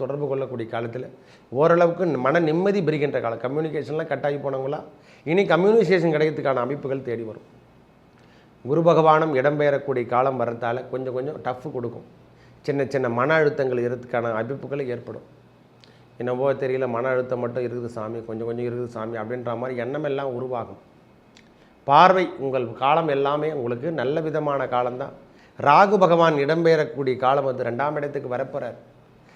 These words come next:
செல்வத்தை வாரி கொடுக்கறதுக்கான காலம் வருது. ரெண்டுல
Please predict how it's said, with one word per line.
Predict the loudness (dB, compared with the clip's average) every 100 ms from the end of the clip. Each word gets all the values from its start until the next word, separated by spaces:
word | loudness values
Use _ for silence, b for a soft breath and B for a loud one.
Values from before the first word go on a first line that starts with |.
| b -4
செல்வத்தை | 0 4 4 4 6
வாரி | 8 8 8
கொடுக்கறதுக்கான | 4 2 0 -2 0 0 2
காலம் | 2 4 4 0
வருது. | 0 0
ரெண்டுல | 0 0